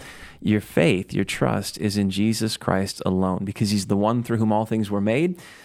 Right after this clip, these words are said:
and he's the one through whom all things will be made new, including even yourself. And you don't have to do anything,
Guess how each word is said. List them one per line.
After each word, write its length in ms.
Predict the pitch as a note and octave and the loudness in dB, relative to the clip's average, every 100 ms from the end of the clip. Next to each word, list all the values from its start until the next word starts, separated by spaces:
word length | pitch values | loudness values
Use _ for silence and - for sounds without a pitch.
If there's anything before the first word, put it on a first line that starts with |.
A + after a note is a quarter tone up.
| - | -8
and 100 | A2 | 0
he's 140 | G#2+ F#2+ | 0 2
the 80 | G2+ | 0
one 300 | G2+ A#2+ B2+ | 2 2 0
through 160 | - | 0
whom 160 | G#2+ G#2+ | 0 2
all 220 | F#2+ A2 | 2 2
things 340 | G#2+ G2+ G#2 G2+ | 0 0 0 0
will 140 | G2+ | 0
be 240 | F#2+ G#2+ | 2 2
made 300 | G#2+ G#2 G2+ | 2 2 0
new, 300 | G2 A2 G#2 G2 | 0 2 2 0
including 540 | G2+ - A2+ A#2 A2 | -2 -2 0 2 0
even 280 | - G2+ G2 | 0 -2 -2
yourself. 520 | F#2+ G2 - B2+ G2+ | -2 -4 0 0 0
And 100 | G2+ | -2
you 60 | A#2+ | 0
don't 80 | D3 | 0
have 140 | C3 | 0
to 80 | B2 | 0
do 180 | G#2+ A#2+ | 2 2
anything, 480 | C3+ D3 A#2 G#2 | 2 0 0 -2